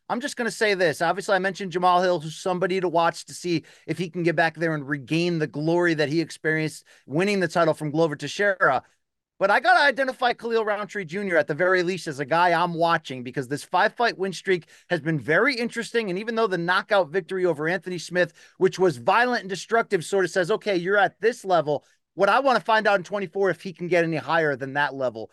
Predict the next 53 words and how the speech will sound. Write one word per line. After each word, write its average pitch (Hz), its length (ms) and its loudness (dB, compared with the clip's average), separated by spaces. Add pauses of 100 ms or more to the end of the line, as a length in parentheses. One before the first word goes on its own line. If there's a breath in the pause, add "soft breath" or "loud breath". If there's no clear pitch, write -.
(160 soft breath)
Because 175 220 -2
the 190 120 2
level 226 420 4
that 208 140 0
Rountree 196 480 -2
appears 208 400 -4
to 226 100 -2
be 208 200 -2
at 175 140 4
now, 175 460 2 (440)
he's 202 160 -6
a 180 60 4
tough 330 360 2
out 311 300 2
for 196 140 -2
anybody 165 440 0
in 156 120 -2
this 156 160 -6
top 143 260 -2
ten. 160 300 2 (400)
But 170 120 -4
do 226 140 0
I 220 140 6
believe 233 320 0
he 220 60 -4
comes 220 280 -2
over 214 180 2
the 190 100 -4
top 208 440 0
and 160 200 -4
beats 233 320 -6
the 175 120 -4
guys 180 260 2
in 170 60 -4
the 160 80 0
top 180 280 0
five? 180 360 4 (320)
I 160 80 -4
still 233 340 2
need 240 180 0
to 214 60 -6
see 226 240 -6
more. 208 460 4 (360)
But 170 100 -2
he's 160 80 -2
got 214 180 2
my 220 160 2
eyes 220 240 2
open. 240 360 -2 (160)
He's 151 100 -10
got 196 240 0
my 220 140 0
attention. 214 580 -4